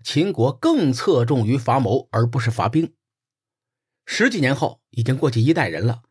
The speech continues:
到了公元前三百一十七年到三百一十四年期间，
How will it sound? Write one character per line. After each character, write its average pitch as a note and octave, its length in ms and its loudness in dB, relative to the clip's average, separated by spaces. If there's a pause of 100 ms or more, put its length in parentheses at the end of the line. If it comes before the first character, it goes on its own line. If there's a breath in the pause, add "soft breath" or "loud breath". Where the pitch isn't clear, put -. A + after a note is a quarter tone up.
(360 soft breath)
到 D#3+ 120 4
了 C3+ 120 2
公 G3 180 -2
元 E3+ 160 4
前 C#3 160 0
三 E3+ 200 0
百 A2 120 2
一 A#2+ 100 2
十 D#3+ 120 0
七 A3+ 240 -2
年 B2+ 160 2
到 B2+ 120 0
三 E3 220 0
百 A2 120 0
一 E3 160 0
十 F#3+ 120 -4
四 - 240 0
年 A2+ 180 2
期 A#2 140 0
间， A2+ 220 0